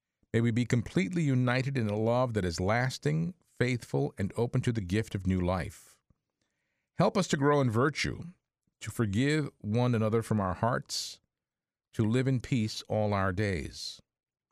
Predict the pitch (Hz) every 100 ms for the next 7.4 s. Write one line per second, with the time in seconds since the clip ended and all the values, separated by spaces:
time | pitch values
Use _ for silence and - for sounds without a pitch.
0 | _ _ _ _ - 160 143 - - -
1 | - 131 131 123 110 - 123 98 - -
2 | 165 165 135 139 127 104 - 123 113 78
3 | 58 - _ _ _ _ _ _ - 101
4 | 123 156 117 92 76 87 82 85 90 127
5 | 131 - 87 80 92 127 127 120 - -
6 | 95 87 90 101 101 104 101 - 98 98
7 | 107 85 73